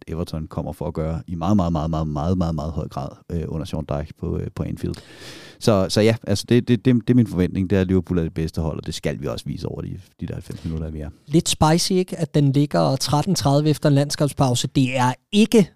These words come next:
Speaker 2: vores livret, øh, de opgør det. Jeg ved, vi brød forbandelsen sidst med sejren ude i Wolverhampton. Men oftest er vi sådan et hold,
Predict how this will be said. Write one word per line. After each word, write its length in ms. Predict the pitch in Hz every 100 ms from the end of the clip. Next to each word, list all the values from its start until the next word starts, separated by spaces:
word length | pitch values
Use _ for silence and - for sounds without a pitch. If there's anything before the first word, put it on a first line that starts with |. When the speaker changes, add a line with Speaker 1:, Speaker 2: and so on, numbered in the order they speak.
| -
Speaker 2:
vores 280 | 143 165
livret, 460 | 156 151 151 139 - -
øh, 180 | 147 127
de 100 | 147
opgør 240 | 143 151 151
det. 160 | 127
Jeg 240 | 123 117 120
ved, 180 | 220 220
vi 120 | 202
brød 320 | 175 196 208
forbandelsen 600 | - 185 175 185 196 175
sidst 340 | - 180 -
med 140 | 180 151
sejren 440 | 151 165 170 165
ude 220 | 185 175
i 40 | 185
Wolverhampton. 680 | 151 139 131 143 160 185 156 - - - - _ _ -
Men 140 | 175 -
oftest 440 | 185 185 208 - -
er 140 | - 175
vi 80 | 180
sådan 180 | -
et 80 | 165
hold, 260 | 139 156